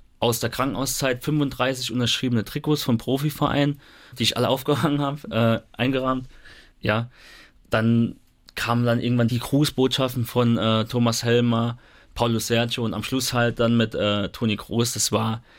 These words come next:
ich weiß den Moment noch so genau, es war nämlich so, dass auf dem Winterberg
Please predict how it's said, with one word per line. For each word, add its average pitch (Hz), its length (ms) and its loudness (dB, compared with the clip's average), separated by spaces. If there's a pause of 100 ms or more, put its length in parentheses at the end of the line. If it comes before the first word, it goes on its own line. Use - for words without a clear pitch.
(140)
ich - 260 -4 (140)
weiß - 240 -2
den 117 120 0
Moment 110 240 0
noch 107 140 -4
so 127 500 0 (140)
genau, 120 400 2 (360)
es - 80 -16
war 104 80 2
nämlich 113 160 2
so, 110 80 -4
dass 113 200 2
auf 104 100 0
dem 110 100 0
Winterberg 120 640 0